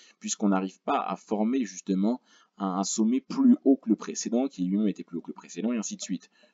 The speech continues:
Donc on a une invalidation de la théorie d'eau, et on peut plus dire qu'on est dans une tendance haussière. On peut pas dire qu'on est dans une tendance baissière, puisque les creux et les sommets sont pas de plus en plus bas,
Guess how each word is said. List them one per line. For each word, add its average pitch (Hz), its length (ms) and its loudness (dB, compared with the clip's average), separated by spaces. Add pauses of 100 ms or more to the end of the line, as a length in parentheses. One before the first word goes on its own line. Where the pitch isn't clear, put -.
Donc 123 220 4
on 107 80 4
a 120 60 8
une 98 160 4
invalidation 104 560 2
de 92 60 2
la 76 80 -4
théorie 82 300 -4
d'eau, 139 320 6 (320)
et 131 100 8
on - 140 0
peut 113 120 0
plus 160 220 -6
dire 180 300 2
qu'on 110 160 -2
est 113 100 2
dans 104 80 4
une 98 160 0
tendance 113 300 0
haussière. 80 360 -8 (320)
On 104 60 -8
peut 120 140 6
pas 156 100 2
dire 147 180 0
qu'on 110 120 2
est 101 80 6
dans 92 80 2
une 90 160 -6
tendance 87 240 -2
baissière, - 320 -4
puisque - 220 -6
les 98 180 2
creux 107 320 2
et 98 80 4
les 90 80 0
sommets 92 240 -2
sont - 120 -10
pas 80 100 -10
de - 40 -12
plus - 160 -14
en 73 60 -8
plus 82 160 -14
bas, 117 240 -2